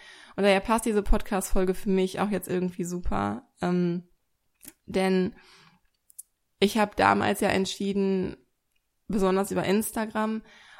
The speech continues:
euch mit auf den Weg zu nehmen, was alles passiert, wenn man die Diagnose bekommt, wie man vorgeht, wie man die richtige Behandlungsmethode für sich findet, ob auf natürlicher Weise oder schulmedizinischer Weise und was man emotional alles durchmacht und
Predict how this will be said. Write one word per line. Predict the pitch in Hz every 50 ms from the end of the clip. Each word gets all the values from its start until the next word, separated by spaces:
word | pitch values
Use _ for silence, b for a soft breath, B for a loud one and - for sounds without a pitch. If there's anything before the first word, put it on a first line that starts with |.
| B B
euch | - 196 202 202 202 202 -
mit | 208 202 196 - -
auf | - 185
den | - - 185 185
Weg | 180 185 185 175 180 - -
zu | - 190 185
nehmen, | 180 170 170 170 170
was | - 185 185 -
alles | 190 190 190 185 -
passiert, | - 208 202 - - - 185 180 180 180 185 208
wenn | 190 190
man | 190 190
die | 202 190
Diagnose | 202 196 190 190 185 - 196 185 185 180 180 175
bekommt, | 165 185 170 - - 185 175 175 175 180
wie | 190 190
man | 202 202 202
vorgeht, | 202 - - 190 185 180 175 175 175 180 - 175 170 175 175 -
wie | 185 190
man | 196 190 190 190 196 196 196
die | 190 202
richtige | 196 202 208 - 214 208 196 208 196
Behandlungsmethode | 196 208 214 208 208 190 190 190 180 185 185 180 180 - - 185 180 - - 190 190 180 180
für | - - 180 175
sich | 175 180 - -
findet, | - 185 180 185 180 180 175 175 175 -
ob | - - -
auf | - -
natürlicher | 202 196 190 - - 196 180 180 180 - 196 175 185
Weise | 175 175 175 175 - 185 175
oder | 180 185 185 185
schulmedizinischer | 196 - - 208 202 196 196 196 190 185 - - 190 180 180 185 - - 220 214
Weise | 202 185 180 180 175 190 185 180 175 175 170
und | - - 170 170 B B B B B B B B -
was | 196 202 220
man | 214 190
emotional | 202 220 214 208 214 - 220 196 185 185 190 196 196
alles | - 196 180 190 185 -
durchmacht | - 180 190 185 185 - 196 180 175 175 180 208 - - _
und | 180 180 180 185